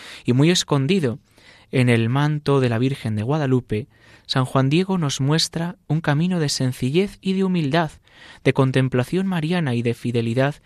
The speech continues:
a la voluntad de Dios. En nuestros días, también en España, tenemos algún manto de Nuestra Madre, la Virgen de Guadalupe,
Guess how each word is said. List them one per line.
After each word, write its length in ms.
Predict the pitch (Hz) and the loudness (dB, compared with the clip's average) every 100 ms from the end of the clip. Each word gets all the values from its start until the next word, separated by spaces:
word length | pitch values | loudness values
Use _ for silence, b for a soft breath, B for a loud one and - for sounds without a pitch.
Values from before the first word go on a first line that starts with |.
| B B B | B B B
a 100 | 131 | -2
la 100 | 131 | 0
voluntad 600 | 123 110 107 107 117 123 - | 0 0 -2 0 -2 -2 -6
de 200 | 117 104 | -6 -4
Dios. 420 | 110 107 - - _ B B B B B | 0 -2 -4 -14 _ B B B B B
En 120 | 117 | -2
nuestros 400 | 113 - 123 117 | 0 -2 -2 -2
días, 460 | 156 147 120 123 - | 0 0 0 -4 -8
también 320 | 120 123 123 | -8 -4 -2
en 100 | 127 | -2
España, 600 | 123 - 143 127 117 117 _ B B B B | -2 -2 0 2 0 -2 _ B B B B
tenemos 600 | 131 135 160 185 185 - B B B | 0 2 2 0 -2 -6 B B B
algún 240 | 123 143 | 0 2
manto 540 | 147 160 175 185 185 - _ | 2 2 0 0 -2 -4 _
de 120 | - 127 | -4 -2
Nuestra 380 | 120 - 120 | -2 -2 -2
Madre, 320 | 123 185 170 123 | -2 0 0 0
la 120 | 117 | 2
Virgen 400 | 127 131 131 120 | 0 0 -2 0
de 80 | 113 | 0
Guadalupe, 680 | 110 110 113 139 - 113 | 0 0 4 2 2 -2